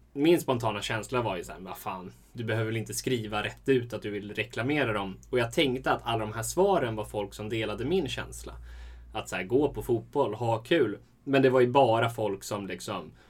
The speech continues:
ja, ni kanske har sett det, det var plus ett, plus ett, plus ett.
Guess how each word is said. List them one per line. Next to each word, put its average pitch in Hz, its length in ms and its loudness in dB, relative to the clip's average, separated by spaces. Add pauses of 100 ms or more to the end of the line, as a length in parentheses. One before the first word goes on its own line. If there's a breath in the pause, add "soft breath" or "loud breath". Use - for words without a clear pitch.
(720 soft breath)
ja, 117 200 0 (180)
ni 123 300 0
kanske 113 240 -4
har 107 40 -2
sett 113 280 -4
det, 101 80 -4
det 101 60 -6
var 95 240 -4
plus 123 380 6
ett, - 380 -4
plus 127 280 0
ett, - 340 -6
plus 120 260 -2
ett. - 140 -6